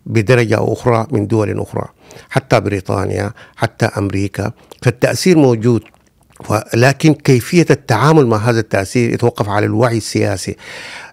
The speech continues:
نحن للأسف حتى السياسيون الذين، الذين أتوا إلى السلطة خبرتهم في ممارسة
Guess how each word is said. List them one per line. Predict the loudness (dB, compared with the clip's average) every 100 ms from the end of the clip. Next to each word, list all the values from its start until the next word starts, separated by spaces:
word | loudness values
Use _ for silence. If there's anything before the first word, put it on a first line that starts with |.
| 0
نحن | 2
للأسف | 2 2 0 -2 -2
حتى | -4 -4 0
السياسيون | 0 0 -4 -2 -2 -2 -2 -2 0
الذين، | -2 -4 -4 -4 -4 -2
الذين | -2 0 0
أتوا | 0 -2 -2 -2
إلى | -4
السلطة | -6 -4 -4 -2 -4 -4 -10 _ -20 -20 -20 -20 _
خبرتهم | 0 0 4 2 4 2
في | 2 0 2
ممارسة | 4 4 4 4 0